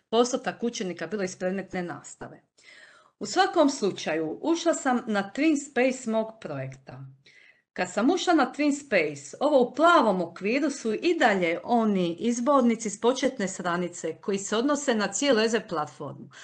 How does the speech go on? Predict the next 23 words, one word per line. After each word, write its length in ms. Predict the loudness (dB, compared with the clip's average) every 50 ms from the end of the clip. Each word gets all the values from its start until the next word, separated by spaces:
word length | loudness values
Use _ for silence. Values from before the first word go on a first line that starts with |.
| -20 -20 -20 -12 _ -8
Ako 240 | -4 -2 -2 0
kliknete 640 | 2 2 2 2 4 4 4 4 2 2 2 2 2
ovdje 380 | 4 4 2 2 0 -2 -2
bilo 300 | -2 0 0 0 0 0
gdje, 380 | 0 0 0 2 4 4 4 4 2
izići 460 | 0 0 0 0 0 0 -2 -4 -8
ćete 300 | -6 -6 -6 -6 -6 -6
sa 140 | -6 -6 -8
Twin 300 | -6 -4 -2 -2 -2 -2
Space-a 520 | -2 -2 2 2 4 4 2 2 2 4
i 60 | 4
opet 260 | 4 4 4 2 2 2 -2 -12 -20 -20 _ _ _
možete, 640 | -4 -2 0 2 2 0 0 2 2 0 0 0 -4 -6 -2
e, 200 | 0 0 0 0
pozivati 580 | -2 -4 -4 -2 0 0 0 0 -2 -4 -8 -6
kolege, 560 | -4 -2 0 2 2 2 2 0 -2 -4 -4
tražiti 580 | -2 -2 -2 -2 -2 -4 -6 -8 -10 -10 -8
projekte, 720 | -8 -6 -4 -2 -2 -2 -4 -6 -8 _ -4 -2 -2 0 -2
otvarati 580 | -2 -2 -2 -2 -2 0 -2 -4 -6 -8 -10
projekte 440 | -6 -4 -2 -2 -2 -2 -4 -6 -6
i 120 | -6 -4 -4
tako 320 | -4 -4 -4 -4 -6 -6
dalje. 300 | -4 -6 -10 -10 -12 -20